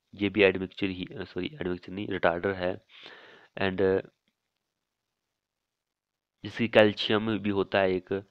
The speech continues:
कैल्शियम सल्फेट भी होता है, सल्फेट,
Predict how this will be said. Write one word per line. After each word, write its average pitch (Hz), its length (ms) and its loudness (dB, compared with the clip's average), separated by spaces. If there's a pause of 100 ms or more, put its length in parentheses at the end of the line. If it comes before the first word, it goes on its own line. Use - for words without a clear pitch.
(500)
कैल्शियम 104 380 2
सल्फेट 98 500 0
भी 104 140 -6
होता 92 340 -2
है, 92 280 -8 (800)
सल्फेट, 92 520 -2